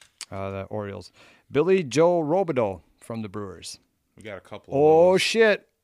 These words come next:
Speaker 2: What?
Speaker 1: Well, I'm just saying that these are actually worth the checklist.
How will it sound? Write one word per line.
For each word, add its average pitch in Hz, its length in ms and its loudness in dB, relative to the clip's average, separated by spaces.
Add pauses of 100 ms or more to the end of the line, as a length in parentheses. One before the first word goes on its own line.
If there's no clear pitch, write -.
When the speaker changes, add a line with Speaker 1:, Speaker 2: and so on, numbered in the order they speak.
Speaker 2:
What? 101 280 -14 (300)
Speaker 1:
Well, 135 320 0
I'm 139 160 -2
just 151 160 0
saying 147 220 0
that 120 120 -2
these 135 220 -4
are 139 120 2
actually 131 380 -2
worth 123 420 -4 (240)
the 117 200 -4
checklist. 104 580 -6